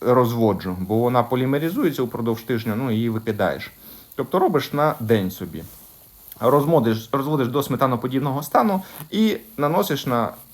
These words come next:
витертий ганчірочкою сухенький чистий патрубок. На ш-, рукави гумові наносити заборонено.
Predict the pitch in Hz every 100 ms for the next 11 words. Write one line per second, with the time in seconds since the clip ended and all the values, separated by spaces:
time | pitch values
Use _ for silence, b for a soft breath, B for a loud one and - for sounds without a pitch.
0 | - 131 160 156 120 120 156 190 233 165
1 | - 113 120 160 196 143 135 B B B
2 | 147 151 127 - 135 117 98 90 92 B
3 | B B 123 135 165 160 - - - -
4 | 147 156 165 139 147 143 165 170 170 185
5 | - 127 135 196 190 - 147 110 113 170
6 | 156 156 156 135 101 85